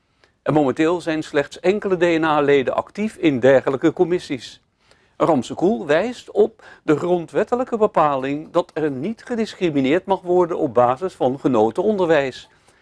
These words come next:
En misschien moet er een discussie komen over opleidingseisen voor parlementariërs. Hij voegt toe dat ook niet gestudeerde volksvertegenwoordigers waardevol kunnen zijn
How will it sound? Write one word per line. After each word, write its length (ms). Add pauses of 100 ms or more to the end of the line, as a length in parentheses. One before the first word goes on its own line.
(320)
En 200
misschien 480 (140)
moet 220
er 100
een 80
discussie 460
komen 480
over 280
opleidingseisen 1080
voor 120
parlementariërs. 1040 (840)
Hij 180
voegt 240
toe 380
dat 260
ook 260
niet 380
gestudeerde 580
volksvertegenwoordigers 1000
waardevol 600
kunnen 240
zijn 380